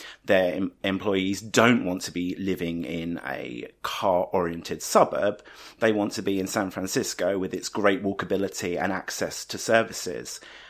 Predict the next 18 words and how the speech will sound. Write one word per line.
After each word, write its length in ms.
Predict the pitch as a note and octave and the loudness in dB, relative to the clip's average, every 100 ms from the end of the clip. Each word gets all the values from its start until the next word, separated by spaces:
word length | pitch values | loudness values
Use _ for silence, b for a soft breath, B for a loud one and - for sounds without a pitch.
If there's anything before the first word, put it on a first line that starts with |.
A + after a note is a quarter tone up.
| B G2 | B -2
And 180 | G#2 | 2
what 140 | A2 A2 | 2 2
we're 100 | G#2 | -2
seeing 640 | - A2 G2+ F#2 F#2 - - | -2 -2 -2 -4 -6 -8 -10
in 400 | - G2 B1+ B1+ | -10 -8 -8 -2
London 580 | G#2+ B2+ A#2 F#2 D#2+ D#2+ | 2 4 4 2 -4 -6
is 280 | F2+ F2 - | -6 -8 -6
the 120 | F#2 | -6
campuses 600 | - A#2+ G#2+ A2 - F2+ | 0 0 0 -4 -8 -6
out 240 | F2 - | -8 -8
in 180 | E2 F2+ | -8 0
Reading 520 | A2+ B2+ - C#2+ E2 E2+ | 2 2 -2 -6 -10 -10
wanting 380 | F2+ E2+ E2+ | -12 -10 -10
to 120 | E2+ F2 | -10 -6
relocate, 720 | F2 E2 F2 - F2 F2 - | -4 -4 -8 -8 -8 -8 -12
such 160 | - | -18
as 80 | - | -16
Google, 580 | - B1+ D2+ C2+ - | -12 -12 -10 -10 -12